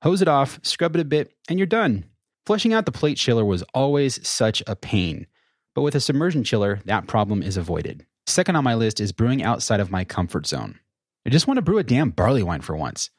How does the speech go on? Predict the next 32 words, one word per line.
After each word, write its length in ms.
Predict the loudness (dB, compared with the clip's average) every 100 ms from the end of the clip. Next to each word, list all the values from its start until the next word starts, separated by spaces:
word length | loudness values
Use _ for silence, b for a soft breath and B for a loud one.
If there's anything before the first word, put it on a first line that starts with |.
| _ _ _ _ -2
My 60 | 0
first 280 | 2 0 -2
attempt 280 | 0 2 2
didn't 160 | 2
go 180 | 4 2
so 180 | 2 2
well, 360 | 2 0 -2 -2
and 120 | 0
I 60 | 0
tend 280 | 0 0
to 100 | 2
avoid 300 | 2 2 0
higher 320 | 0 0 0 2
gravity 340 | 2 2 0
beers 380 | 0 0 0 -4 -8
simply 320 | -4 0 0
because 300 | 2 2 0
I 80 | -2
feel 240 | 0 0
they're 100 | 0
harder 380 | -4 -2 0 0
to 80 | 0
brew 340 | 2 2 0 B B B
and 120 | -2
ferment 460 | 0 0 0 -2 -4
than 160 | -2 0
other 220 | 2 0
styles 500 | 0 0 2 0 -2
like 200 | -4 -2
I 200 | -4 -4
P 240 | -2 0 0
A, 220 | 0